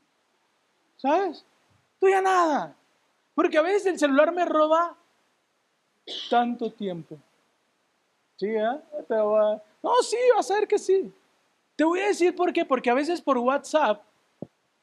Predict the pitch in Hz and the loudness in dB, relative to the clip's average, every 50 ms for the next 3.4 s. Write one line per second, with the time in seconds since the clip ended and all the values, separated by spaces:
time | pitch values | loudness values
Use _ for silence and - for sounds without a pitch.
0 | _ - 185 208 214 214 240 247 240 262 247 247 - 233 214 208 196 185 170 202 | _ -6 -2 -2 -2 0 0 0 0 0 -2 -2 -4 -4 -4 -4 -4 -4 -4 -4
1 | 196 214 208 175 175 165 165 156 156 156 160 160 - 165 151 143 135 - _ _ | -4 -4 -6 -8 -8 -10 -10 -8 -4 -4 -4 -6 -6 -10 -12 -12 -14 -16 _ _
2 | _ _ _ _ _ _ _ _ _ _ _ _ _ _ _ _ _ _ - - | _ _ _ _ _ _ _ _ _ _ _ _ _ _ _ _ _ _ -8 0
3 | 220 247 277 - - 294 247 - | 0 0 0 2 0 -2 -2 -2